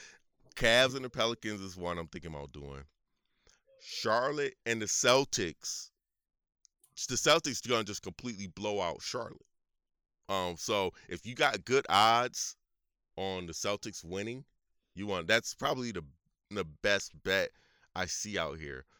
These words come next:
Pacers and the Bucks. I re-, I wouldn't bet on that. Bucks too. Um, uh, they playing a little shaky right now, and the Pacers are playing, like, really good.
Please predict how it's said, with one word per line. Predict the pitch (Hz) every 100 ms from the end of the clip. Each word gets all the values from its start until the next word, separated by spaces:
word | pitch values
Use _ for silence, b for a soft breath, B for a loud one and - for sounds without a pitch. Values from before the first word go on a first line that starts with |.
| _
Pacers | - 110 - 110
and | 95 90
the |
Bucks. | 73 92 95 - -
I | 95
re-, | 87 98 98
I | -
wouldn't | 87 110 92
bet | 85 95
on | 98
that. | 95 80 -
Bucks | 92 - -
too. | - 98 - -
Um, | 80 80 78 76 76 _ _ _ _ _ _ _ _ _ -
uh, | 82 82 80 76 73 73 71 71
they | 87
playing | - 117 95
a |
little | 95 95
shaky | - 110 107 - 104
right | 101 104
now, | 90 101 101
and | 87
the | 80
Pacers | - 110 - 73
are | 78
playing, | 95 87
like, | 76 67
really | 69 87 95 80
good. | 92 92 87